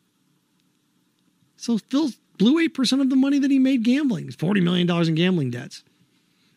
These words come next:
It's bad. But when you think about people owe, like, seventy thousand, a hundred thousand dollars to bookies, they owe more than they make. Phil spent eight percent gambling.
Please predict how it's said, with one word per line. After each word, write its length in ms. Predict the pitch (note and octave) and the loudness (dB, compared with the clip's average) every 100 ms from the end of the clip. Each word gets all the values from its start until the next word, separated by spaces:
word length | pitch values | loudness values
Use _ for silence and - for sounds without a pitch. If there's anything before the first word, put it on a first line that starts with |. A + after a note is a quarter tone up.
| _ _ | _ _
It's 120 | _ - | _ 0
bad. 600 | - F4 F4 - G3 G3 _ _ _ _ _ _ _ _ _ _ _ | 6 8 8 6 4 -2 _ _ _ _ _ _ _ _ _ _ _
But 80 | - | -10
when 160 | A#3 G#3+ | -2 0
you 40 | |
think 140 | G#3 A3+ | 2 0
about 160 | G#3 | 0
people 220 | G3+ G#3+ | 0 0
owe, 80 | G#3 | 0
like, 180 | F#3+ E3 | 0 -2
seventy 360 | - G3+ F#3+ F#3+ | 0 0 2 0
thousand, 340 | F#3+ F#3 F3+ | 0 -2 0
a 60 | E3+ | 0
hundred 200 | G3 F3+ | 0 0
thousand 240 | F#3+ F3+ | -2 0
dollars 240 | F#3 F#3+ E3 | 0 0 -2
to 80 | |
bookies, 440 | D#3+ F#3 F3 A3+ - _ _ _ | -2 -2 0 -4 -4 _ _ _
they 120 | D#3 | -6
owe 160 | - A3 | 0 4
more 280 | A3+ G#3 G3+ | 4 2 2
than 100 | G3 | 2
they 80 | |
make. 480 | G3+ A#3 G#3+ C3+ - _ _ _ _ _ _ _ _ _ _ _ _ | 2 2 0 -2 -12 _ _ _ _ _ _ _ _ _ _ _ _
Phil 160 | G#3 G#3+ | -2 -2
spent 240 | - G3 | 0 0
eight 200 | B3 A3 | 2 0
percent 400 | - F#3 G#3+ G#3+ | -2 0 0 0
gambling. 460 | F#3+ G#3 F3 A#2+ | 0 0 0 -4